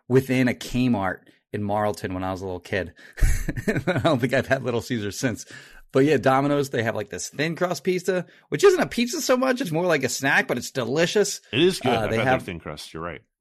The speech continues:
Speaker 1: Their sides are all good too. Like, their cheesy bread is ridiculous.
Speaker 2: I am so glad you said that, Jimmy. I was just about to say that.
Speaker 1: Okay. And then they also have this, it's called a marble brownie.
Speaker 2: Yeah.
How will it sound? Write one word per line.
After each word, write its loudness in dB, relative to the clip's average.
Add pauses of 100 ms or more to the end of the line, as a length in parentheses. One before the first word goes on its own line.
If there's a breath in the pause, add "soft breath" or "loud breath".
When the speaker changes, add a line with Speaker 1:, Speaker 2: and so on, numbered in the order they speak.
Speaker 1:
Their 4
sides -4
are 0
all 0
good -4
too. -2
Like, -2
their -4
cheesy -4
bread -4
is -8
ridiculous. -6
Speaker 2:
I 0
am 0
so -2
glad -4
you -6
said -8
that, -8
Jimmy. -12
I -6
was -8
just -10
about -12
to -16
say -12
that. -12
Speaker 1:
Okay. 0
And 0
then 2
they 0
also 0
have -2
this, -6 (320 soft breath)
it's -18
called 0
a -2 (540)
marble 2
brownie. -2 (220)
Speaker 2:
Yeah. -4